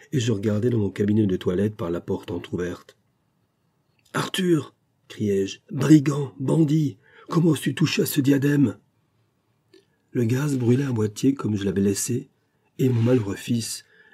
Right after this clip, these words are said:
vêtu seulement d'une chemise et d'un pantalon, était là, debout, près de la lumière, tenant le diadème entre ses mains. Il semblait mettre toutes ses forces à le briser ou à le tordre. À mon cri, il le lâcha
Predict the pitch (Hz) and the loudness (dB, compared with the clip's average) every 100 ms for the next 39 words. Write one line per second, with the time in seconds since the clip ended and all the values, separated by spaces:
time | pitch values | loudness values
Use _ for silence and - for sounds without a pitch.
0 | - 113 107 117 - 101 107 107 95 - | -4 -4 -2 -6 -4 -2 0 0 0 0
1 | 131 123 104 95 90 101 101 90 101 117 | 2 4 2 -4 -6 -8 -6 -4 -2 -4
2 | - - 107 101 87 92 113 104 98 98 | -6 -8 -4 -4 -4 -8 -4 -2 0 -4
3 | 95 - - 98 101 98 90 90 98 - | -8 -10 -6 -2 0 2 0 -2 -8 -12
4 | _ _ _ _ - 117 113 110 92 101 | _ _ _ _ -4 -2 2 0 0 0
5 | 98 113 95 - 101 - 92 95 - _ | 0 0 0 -4 -6 -2 -2 -4 -12 _
6 | _ _ _ _ _ _ _ 123 - 117 | _ _ _ _ _ _ _ -6 -4 -4
7 | 107 107 113 - 110 127 110 104 120 120 | 0 0 0 -4 -8 -6 -6 -6 -6 -8
8 | - 107 104 113 107 139 98 87 - - | -2 -2 2 0 2 2 0 -4 -6 -4
9 | 92 87 90 - _ _ _ _ _ - | -4 -4 -10 -16 _ _ _ _ _ -4
10 | 117 110 - 107 87 90 110 - 90 113 | -2 -2 0 -2 0 0 -2 -4 -8 -10